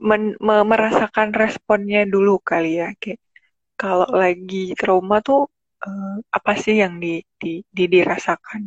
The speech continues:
kayak gitu. Em, karena sebenarnya gini, hmm, wajar banget kita untuk di awal-awal mengalami kejadian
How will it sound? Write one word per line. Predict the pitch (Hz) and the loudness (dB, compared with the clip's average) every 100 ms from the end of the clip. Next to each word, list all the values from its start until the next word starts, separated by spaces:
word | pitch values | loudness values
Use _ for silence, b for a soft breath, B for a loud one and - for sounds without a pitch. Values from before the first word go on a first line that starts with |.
| 202 | -12
kayak | - _ | -16 _
gitu. | - - - B B B B _ _ _ - | -18 -18 -18 B B B B _ _ _ -6
Em, | 180 175 | -6 -2
karena | 190 - 311 - | -2 2 2 2
sebenarnya | 196 208 262 196 | 2 2 2 0
gini, | 175 170 190 _ _ 202 | -6 -10 -14 _ _ -10
hmm, | 202 190 185 185 190 185 185 190 _ B B B B - | -8 -8 -8 -10 -10 -10 -10 -12 _ B B B B 0
wajar | 214 196 208 196 185 | 2 4 4 4 2
banget | 175 185 220 - _ - | 0 -2 -4 -4 _ -16
kita | - - 220 226 | -16 -4 0 0
untuk | - 196 190 - 220 - _ _ _ _ | 0 -4 -6 -2 -2 -2 _ _ _ _
di | 202 180 | 0 4
awal-awal | 185 180 180 170 170 175 196 | 4 4 2 0 2 0 0
mengalami | 190 180 180 175 | -2 -2 -4 -6
kejadian | 180 180 180 | -2 2 2